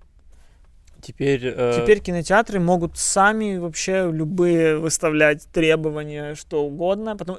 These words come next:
Speaker 2: а на самом деле даже
Speaker 1: Не
Speaker 2: сейчас
Speaker 1: кинотеатры, киностудии.
Speaker 2: Киностудии, да.
Speaker 1: Да.
Speaker 2: Производители к, к прокатчикам, а так как прокатчики и так умирали, они и так даже, даже Теннет,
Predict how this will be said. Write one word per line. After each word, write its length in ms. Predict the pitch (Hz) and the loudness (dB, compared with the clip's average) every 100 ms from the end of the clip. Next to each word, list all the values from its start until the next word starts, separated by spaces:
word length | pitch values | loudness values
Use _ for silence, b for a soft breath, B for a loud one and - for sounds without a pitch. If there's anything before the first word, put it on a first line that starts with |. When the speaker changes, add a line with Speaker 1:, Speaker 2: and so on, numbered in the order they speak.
| - | -2
Speaker 2:
а 100 | 165 | -2
на 80 | |
самом 160 | 170 190 | -2 0
деле 140 | 190 | 2
даже 160 | 180 175 | 2 0
Speaker 1:
Не 60 | 143 | 0
Speaker 2:
сейчас 100 | 151 | -2
Speaker 1:
кинотеатры, 300 | 139 143 113 | 2 2 2
киностудии. 540 | 120 127 - 113 110 - | -6 -8 -6 -6 -8 -6
Speaker 2:
Киностудии, 720 | 170 175 - - 202 175 147 | -2 -2 -2 0 2 2 4
да. 200 | 151 127 | 2 2
Speaker 1:
Да. 80 | 123 | 2
Speaker 2:
Производители 880 | 175 156 170 269 247 175 160 151 143 | 0 2 0 0 0 0 -2 -2 -6
к, 140 | - | -16
к 120 | - 160 | -14 -12
прокатчикам, 560 | - 160 247 - 190 160 | -8 0 0 0 -4 2
а 320 | 165 160 156 | 6 6 4
так 220 | - 170 | 0 -2
как 100 | 160 | -2
прокатчики 480 | - 156 165 - 156 | -6 0 0 0 -6
и 20 | |
так 200 | 151 147 | -2 -4
умирали, 560 | 156 156 196 254 240 226 | -2 2 4 6 4 2
они 220 | 170 165 | -2 -4
и 40 | 170 | 0
так 180 | 180 160 | -2 0
даже, 220 | 156 156 | -2 0
даже 240 | 165 156 | 0 0
Теннет, 560 | 151 - 214 247 143 - | -8 2 2 4 -6 -8